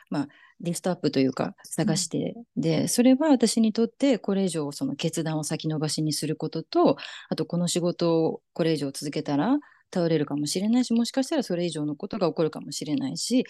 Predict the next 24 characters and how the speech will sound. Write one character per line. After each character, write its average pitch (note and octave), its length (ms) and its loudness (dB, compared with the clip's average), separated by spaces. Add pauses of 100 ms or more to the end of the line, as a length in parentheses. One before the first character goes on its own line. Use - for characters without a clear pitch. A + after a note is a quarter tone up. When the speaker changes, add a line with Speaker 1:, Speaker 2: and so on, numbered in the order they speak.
(200)
Speaker 1:
ま F#3 60 -4
あ、 - 20 -6
結 E3 200 -4
果 - 100 -4
周 D3+ 260 -2
り D3+ 100 2
に D3+ 220 0 (240)
迷 D4+ 100 0
惑 D4 160 -4
が - 80 -12
か - 140 -20
か A#3+ 100 -2
る B3 120 4
っ C#4 40 4
て - 260 -8
い D3 40 0
う C#3+ 40 0
こ C#3+ 140 -8
と D#3 100 0
だ C#3+ 120 -4
っ C#3 40 -6
た C3+ 180 -6
ん D3+ 100 -6
で、 F3 260 -2